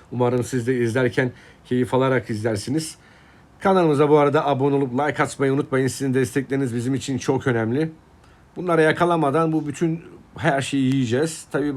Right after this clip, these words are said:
arada bir hızlanıyorlar. Böyle celalleniyorlar. Tabii neden bu kadar hızlanıyorlar o kadarını unuttum ama,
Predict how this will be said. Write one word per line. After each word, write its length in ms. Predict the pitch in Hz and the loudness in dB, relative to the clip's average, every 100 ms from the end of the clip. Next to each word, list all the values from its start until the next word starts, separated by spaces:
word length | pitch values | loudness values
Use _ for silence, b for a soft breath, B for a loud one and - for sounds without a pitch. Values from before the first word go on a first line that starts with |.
| - | -4
arada 280 | 131 135 147 | -4 -2 0
bir 100 | 143 | 0
hızlanıyorlar. 680 | 123 120 147 170 147 165 - B B B B - | 0 -2 0 2 2 0 -4 B B B B -10
Böyle 400 | 113 120 117 87 | -4 -2 -2 -4
celalleniyorlar. 680 | 104 120 123 123 131 143 120 101 _ _ - | -2 0 2 0 0 0 -2 -4 _ _ -6
Tabii 300 | 107 110 107 | -4 -2 -2
neden 280 | 113 120 113 | 0 -2 -4
bu 60 | |
kadar 240 | 101 113 98 | -4 -4 -4
hızlanıyorlar 440 | 101 110 110 110 | -4 -2 -2 -2
o 120 | 107 | -2
kadarını 340 | 101 110 113 107 | -4 -4 -2 -4
unuttum 300 | 104 - 135 | -6 -4 -2
ama, 280 | 123 143 | -2 -4